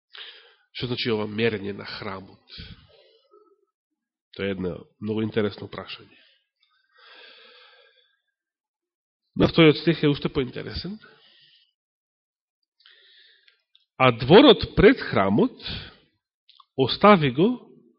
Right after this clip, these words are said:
и не мери го." Зошто?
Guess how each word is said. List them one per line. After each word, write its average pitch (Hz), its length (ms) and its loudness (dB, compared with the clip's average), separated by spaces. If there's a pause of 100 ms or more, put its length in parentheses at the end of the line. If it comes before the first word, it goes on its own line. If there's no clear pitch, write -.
и 175 400 -2
не 120 240 -6
мери 120 400 -4
го." - 180 -20 (2250)
Зошто? 110 440 -10